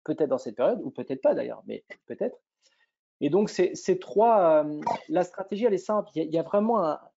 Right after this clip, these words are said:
une filière, je dirais, un côté financier, il y a un côté équipe, il y a un côté vraiment R H, le directeur, euh, le, le staff, euh, les coachs, les commerciaux, voilà, qu'est-ce qu'on fait ? Et il y a une partie vraiment client, les membres, qu'est-ce qu'on fait par rapport aux membres ?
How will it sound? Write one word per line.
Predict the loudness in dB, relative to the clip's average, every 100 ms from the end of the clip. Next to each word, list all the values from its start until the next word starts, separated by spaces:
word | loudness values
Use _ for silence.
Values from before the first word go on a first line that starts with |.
| -8
une | -6
filière, | -6 -6 0 4 4 2
je |
dirais, | -2 2 2 2 -2
un | -6
côté | -4 -2 -4
financier, | 0 2 0 2 2 2 -2 _ _ _ _ -2
il |
y | 0
a |
un | 0
côté | 0 -2 2 2 0
équipe, | -2 -2 -4 _
il | -6
y |
a | -6
un |
côté | -6 -6 -4
vraiment | -2 0 2
R | 2 0
H, | -2 -6
le | -8
directeur, | -2 -2 0 2 6 6 6
euh, | 4 4
le, | 2 -2 -4
le | -4
staff, | -4 -2 -2 -2 -8 _ _ _ -6
euh, | -2
les | 0 0
coachs, | 0 -2 0 -2 -2
les | -2 -2
commerciaux, | -2 -2 -4 -8 -10 -4
voilà, | -4 -4
qu'est-ce | -8 -10
qu'on | -10
fait ? | -4 -6 -6 _ _
Et | 2
il | 4
y |
a | 2
une | 0
partie | -2 0 -2
vraiment | 0 0 0
client, | -2 -4 -6 -6
les | -4 -2
membres, | -2 -4 -4
qu'est-ce | -4 -4
qu'on | -6
fait | -2 0
par | 0
rapport | -2 -2 -4
aux |
membres ? | -2 -4